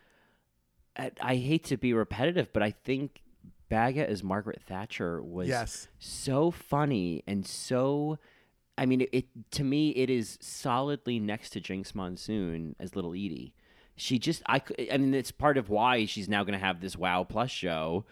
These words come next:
Speaker 2: Mm-hmm.
Speaker 1: um, doing this. I mean, I don't know how long you can extend the joke, but I think the nuance of having the red eyes and making her kind of like this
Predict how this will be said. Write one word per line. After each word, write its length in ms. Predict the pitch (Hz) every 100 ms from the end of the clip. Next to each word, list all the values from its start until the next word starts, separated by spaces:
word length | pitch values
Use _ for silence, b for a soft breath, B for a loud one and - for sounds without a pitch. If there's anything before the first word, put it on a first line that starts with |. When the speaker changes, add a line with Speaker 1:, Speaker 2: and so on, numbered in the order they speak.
| B
Speaker 2:
Mm-hmm. 200 | 131 120
Speaker 1:
um, 640 | 110 113 107 104 107 95 - - 120
doing 360 | 107 139 208 123
this. 220 | 95 101
I 60 | 123
mean, 140 | 131
I 60 | 127
don't 80 | 123
know 80 |
how 120 | 113 113
long 180 | 113
you 80 | 113
can 120 | 113
extend 380 | 107 - 117 110
the 40 | 101
joke, 500 | 87 110 - - -
but 220 | 113 107 B B B _ _
I 220 | 117 120
think 380 | 143 - 160 151
the 80 | 127
nuance 460 | 117 127 120 113 98
of 80 |
having 280 | 107 104 98
the 100 | 92
red 320 | 78 87 98
eyes 640 | 87 85 87 95 117 131 -
and 180 | 90
making 260 | 90 92 104
her 120 | 110
kind 220 | - 92 90
of 100 | 85
like 220 | 82 -
this 300 | 90 90 90